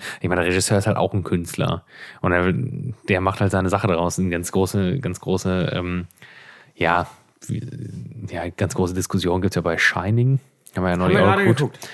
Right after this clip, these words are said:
Speaker 2: Super
Speaker 1: Also,
Speaker 2: cool.
Speaker 1: das ist Stephen
Speaker 2: Freunde.
Speaker 1: King Hass, der
Speaker 2: Super.
Speaker 1: praktisch den, den Film, oder hat ihn, äh, Hass hat sich ja relativiert alles. Aber Stanley Kubrick ist auch wohl ein sehr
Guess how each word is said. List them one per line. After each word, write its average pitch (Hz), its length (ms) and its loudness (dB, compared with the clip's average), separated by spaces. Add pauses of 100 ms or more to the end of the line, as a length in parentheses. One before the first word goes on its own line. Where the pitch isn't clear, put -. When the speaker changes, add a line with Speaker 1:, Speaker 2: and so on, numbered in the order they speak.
(120)
Speaker 2:
Super - 300 0
Speaker 1:
Also, 87 220 4
Speaker 2:
cool. 82 40 2
Speaker 1:
das 92 140 -2
ist - 140 -2
Stephen 98 220 2
Speaker 2:
Freunde. 92 200 2
Speaker 1:
King - 80 -6
Hass, 113 260 0
der 101 160 4
Speaker 2:
Super. 110 120 2
Speaker 1:
praktisch 107 340 2
den, 98 400 2
den 98 180 -2
Film, 110 460 4 (320)
oder 92 320 4
hat 104 140 -2
ihn, 110 280 6
äh, 73 240 0
Hass - 260 -4
hat 98 120 -4
sich 98 100 -2
ja 95 60 -2
relativiert 92 560 2
alles. 107 340 0 (1120)
Aber 92 320 4
Stanley 90 260 0
Kubrick 110 360 2 (380)
ist - 140 -6
auch 92 200 0
wohl 92 120 4
ein 92 100 0
sehr 92 480 0